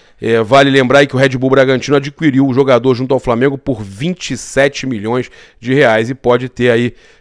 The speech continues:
é, a primeira situação de lucro aí com o jogador agora. É, os empresários aí do Gustavo Henrique chegarão ao Rio de Janeiro nesta sexta-feira, né, pra se reunirem com o Flamengo e darem continuidade à negociação de venda dele para o Fenerbahçe.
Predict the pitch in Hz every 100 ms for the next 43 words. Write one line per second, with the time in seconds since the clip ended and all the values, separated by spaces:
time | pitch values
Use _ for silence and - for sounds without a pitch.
0 | - 110 117 113 104 - 123 131 135 -
1 | 139 117 - 127 123 123 127 127 120 113
2 | - 123 120 123 123 101 110 110 - _
3 | _ 117 120 107 113 104 85 _ - -
4 | - 127 131 139 135 135 135 135 175 175
5 | 156 165 170 139 160 151 143 - 156 147
6 | 135 165 - - 185 175 151 151 170 -
7 | 156 160 131 135 196 185 156 143 143 123
8 | 160 156 156 143 139 - 139 - 113 -
9 | 127 156 190 170 - _ - 127 165 -
10 | _ - 131 131 156 147 170 143 143 170
11 | 165 - _ _ - 156 170 - 147 147
12 | 131 120 156 180 160 165 165 156 156 151
13 | 139 117 147 147 147 156 160 - 147 120
14 | - 165 156 196 113 147 185 180 143 131
15 | 160 - 156 156 - 165 170 143 131 135
16 | - -